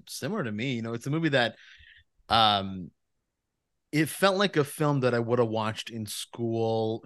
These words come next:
during a snow day. And you would have just kinda, like, you know, recess is canceled. "Hey guys, let, let's kind of, let, let, let's watch this movie." And then it would have been a movie that I would have brought home and shown my family and been like, "Hey, I watched this movie at school.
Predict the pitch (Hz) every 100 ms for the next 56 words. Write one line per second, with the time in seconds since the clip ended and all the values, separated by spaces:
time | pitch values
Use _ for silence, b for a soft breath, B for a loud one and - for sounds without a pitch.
0 | 104 110 110 104 - 117 110 113 117 139
1 | _ b b b b _ - 104 104 101
2 | 107 - 117 120 113 117 - 135 120 113
3 | 113 104 131 107 107 _ 123 120 156 147
4 | 151 143 143 - 156 143 139 147 139 127
5 | 143 135 131 123 120 120 107 - 123 120
6 | 120 - 135 120 113 101 117 107 113 113
7 | 117 - 123 120 - 113 131 120 120 -
8 | B B - 147 165 190 160 165 160 151
9 | 143 139 139 135 123 120 117 113 107 123
10 | 110 120 117 113 104 131 117 107 101 113
11 | 107 107 104 110 110 107 123 117 107 113
12 | 123 117 127 117 110 - 110 107 104